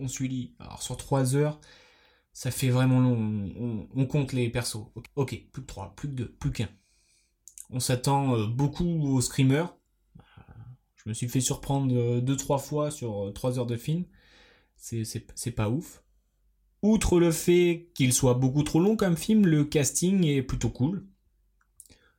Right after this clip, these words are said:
Notamment, euh, Bill Hader qui joue, euh, l'enfant devenu, euh, comique et juste top. Il est drôle et il joue aussi bien lorsqu'il va, euh, sur le terrain de, de l'émotion.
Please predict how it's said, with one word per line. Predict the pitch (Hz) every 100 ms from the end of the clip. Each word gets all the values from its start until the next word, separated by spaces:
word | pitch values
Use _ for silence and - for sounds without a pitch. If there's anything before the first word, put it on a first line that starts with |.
| -
Notamment, | 131 123 139 143 147 143 127
euh, | 117 117
Bill | 135 160
Hader | 151 151 190 208
qui | - 127
joue, | 131 143 131
euh, | 123
l'enfant | 127 135 - 147 147
devenu, | 131 123 127 139 139
euh, | 123 113
comique | 113 131 131 139 131 -
et | - 113
juste | 117 156 - 120
top. | - 156 - - - _ _ -
Il | 131 131
est |
drôle | 131 123 147 190 151
et | 123
il | 123
joue | 135 143
aussi | 160 - 185
bien | 156 165 180
lorsqu'il | 151 - - 131
va, | 139 147 147
euh, | 127
sur | 110 - 127
le | 123
terrain | 135 131 135
de, | 123 110
de | 107 117
l'émotion. | 120 123 - 185